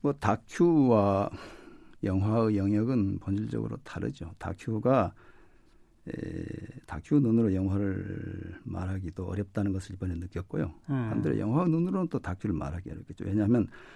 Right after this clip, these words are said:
Speaker 1: 다큐라는 것은 팩트와 사실관계를 중심으로 엄정하게 문제를 보는 것이고, 반대로 영화는, 에, 압축, 생략, 비약, 영화적 상상을 통해서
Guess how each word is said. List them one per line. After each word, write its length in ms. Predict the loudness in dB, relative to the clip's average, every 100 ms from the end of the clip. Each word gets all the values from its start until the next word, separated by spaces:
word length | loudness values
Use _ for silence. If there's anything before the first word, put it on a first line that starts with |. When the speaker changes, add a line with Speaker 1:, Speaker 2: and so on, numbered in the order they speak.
| -20 -18
Speaker 1:
다큐라는 520 | -8 -8 0 4 6 4
것은 380 | 2 0 0 0 -6
팩트와 760 | -8 -8 -4 -2 2 2 0
사실관계를 880 | -4 -6 -4 0 0 2 2 2 -2
중심으로 520 | -4 -6 -4 -4 -6 -6
엄정하게 760 | -6 -4 0 0 0 2 0 0
문제를 340 | 0 0 -2
보는 300 | -6 -8 -6
것이고, 500 | -6 -8 -8 -6 -6 -8 -18 -20 -20 -14
반대로 460 | -4 -2 -2 -2 -2
영화는, 440 | -2 0 2 2 0 -8 -20 -20 -20 -20 -20 -16 -12
에, 160 | -8 -8 -10 -14 -18 -20 -20 -14
압축, 680 | -8 -8 -8 _ -12 -8 -8 -10 -20 -20 -20
생략, 640 | -20 -8 -2 2 2 0 -6 -18 -20 -20
비약, 460 | -10 0 0 0 -8 -18 -14 -4
영화적 380 | -2 -2 -6 -6
상상을 440 | 0 2 4 2
통해서 420 | 2 0 2 0